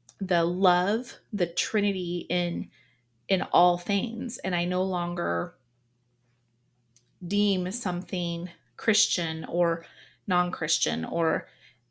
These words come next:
good and bad. I try not to use that language anymore, good and bad. I try not to look at a life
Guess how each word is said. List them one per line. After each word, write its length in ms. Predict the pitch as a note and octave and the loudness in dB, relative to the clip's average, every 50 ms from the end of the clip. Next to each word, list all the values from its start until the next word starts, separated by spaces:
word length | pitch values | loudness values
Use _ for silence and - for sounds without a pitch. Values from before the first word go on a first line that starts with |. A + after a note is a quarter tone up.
| _ _ _ _ _ _ _ _ _ _ _ _ _ _ - - - - - F3+ | _ _ _ _ _ _ _ _ _ _ _ _ _ _ -20 -20 -14 -10 -4 4
good 400 | F3 G#3+ G3+ G3 F#3 F3+ F3+ - - | 6 8 8 8 6 6 4 0 -2
and 240 | F#3+ F3+ F3 F3 F3 | -4 -4 -4 -2 0
bad. 420 | F3+ F3 E3+ E3+ D#3+ C#3+ D3 - | 2 2 2 2 0 -2 -2 0
I 120 | E3 E3+ | -2 -2
try 260 | E3 - - - F#3+ F#3 | -2 -4 -4 -2 -2 0
not 200 | F3+ F3 E3 - | 0 0 -2 -2
to 140 | - G#3 | -2 -2
use 120 | F#3+ F#3 F3+ | -2 0 0
that 160 | F3 - - | 0 -2 0
language 400 | E3 E3 F#3+ G#3+ G#3 F3 E3+ - | 0 0 0 0 -2 -2 -2 -4
anymore, 320 | D#3+ D#3+ D#3+ D#3+ D#3 D#3 | -6 -6 -6 -6 -6 -8
good 280 | E3 D#3+ - F3+ F3 E3 | -6 -2 0 0 2 2
and 160 | D#3+ E3 D#3+ | 0 -2 -4
bad. 320 | - E3+ D#3+ D#3+ D#3 D#3 E3 | -6 -6 -6 -6 -6 -4 -4
I 100 | E3 E3+ | -4 -4
try 240 | - - - G3 | -4 -2 -2 0
not 220 | F#3+ F#3+ F3 F3 - | 0 0 -2 -2 -2
to 360 | - - G#3 F#3 F3+ F3 F3+ - _ - - - _ _ _ _ _ _ - | -4 -2 -2 0 -2 -2 -4 -8 _ -20 -20 -20 _ _ _ _ _ _ -6
look 380 | - G#3 F#3+ G3+ G#3 G3+ - - - | -2 2 6 6 4 4 2 -2 0
at 240 | - F#3+ F3 E3 - - | 2 2 2 0 0 0
a 80 | - F3+ | -2 0
life 520 | F3+ F3+ F#3 F#3+ F#3 F3 - - - - | 0 2 2 2 2 0 0 -4 -8 -10